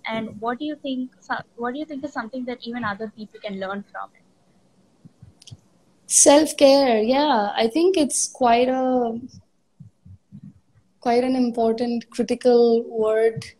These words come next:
Speaker 2: two words.
Speaker 1: Mm-hmm.
Speaker 2: Um, and often I think, um, I guess when you use some words too much, they start to lose meaning.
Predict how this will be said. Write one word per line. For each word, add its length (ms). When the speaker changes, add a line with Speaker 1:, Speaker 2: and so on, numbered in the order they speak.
Speaker 2:
two 180
words. 680
Speaker 1:
Mm-hmm. 420
Speaker 2:
Um, 720
and 320
often 560
I 160
think, 580
um, 800
I 100
guess 260
when 180
you 80
use 400
some 280
words 360
too 140
much, 380
they 140
start 360
to 60
lose 300
meaning. 500